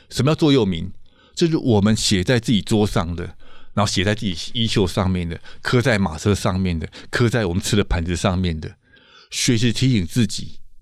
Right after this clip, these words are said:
当然那些座右铭，当然我们都知道意思嘛，哈，什么“狗日新，又日新，日日新”啊，这是第一个座右铭，<laughs> 刻在商朝的盘子上面的，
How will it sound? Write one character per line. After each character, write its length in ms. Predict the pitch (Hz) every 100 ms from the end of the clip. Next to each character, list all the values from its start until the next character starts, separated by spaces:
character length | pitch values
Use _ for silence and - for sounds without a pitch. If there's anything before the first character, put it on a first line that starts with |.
| - -
当 120 | 196
然 80 | 185
那 120 | 208
些 380 | - 175 175 - -
座 120 | 190
右 140 | 160
铭， 180 | 131 98
当 200 | 98 131
然 120 | 107
我 220 | 113 101
们 240 | 95 101 107 - - _ _
都 160 | 151
知 140 | 139 156
道 120 | 131
意 120 | 123
思 160 | 95 95
嘛， 100 | 82
哈， 320 | - 87 87
什 100 | 95
么 160 | 98 107
“狗 180 | - 98
日 120 | 120 123
新， 220 | 127 123
又 160 | 127
日 180 | 117 110
新， 200 | - 107
日 220 | 107 101
日 60 | 95
新” 220 | - 90 -
啊， 80 | 85
这 100 | 123
是 100 | 127
第 200 | - 123
一 20 |
个 60 | 117
座 200 | 127 104
右 60 |
铭， 140 | 90 78 - -
<laughs> 360 | - - 143 -
刻 160 | - 147
在 180 | 143 113
商 280 | - 151 143
朝 200 | - 101
的 100 | 110
盘 260 | - 92 92
子 80 | 98
上 180 | 104
面 160 | 101
的， 80 | 92